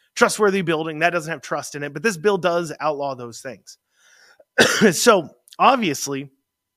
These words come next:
uh, it must be pretty important. And I, I think this, too, is a great example of the growth of government, because, quite honestly, y-, you know, I don't know how,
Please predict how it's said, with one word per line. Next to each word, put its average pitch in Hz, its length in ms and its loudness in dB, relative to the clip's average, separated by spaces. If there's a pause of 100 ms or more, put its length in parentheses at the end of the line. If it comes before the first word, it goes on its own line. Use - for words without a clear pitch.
(460)
uh, 127 320 -2
it 139 60 -6
must 175 180 0
be 180 100 -2
pretty 175 220 -4
important. 233 340 -2
And 320 80 -2
I, 277 200 -4
I - 20 -2
think 247 220 -6
this, 190 180 -6
too, 180 160 -4
is 147 100 -6
a 135 40 -8
great 143 360 -6 (320)
example 139 460 -10
of 127 80 -10
the 127 60 -6
growth 123 480 -8 (340)
of 143 140 -4
government, 156 440 -2
because, 190 300 -4 (140)
quite 240 260 2
honestly, 143 680 0 (280)
y-, 185 80 -4
you 185 240 -4
know, 175 240 -4
I 156 100 -2
don't 170 220 -8
know 143 320 0
how, 139 580 -4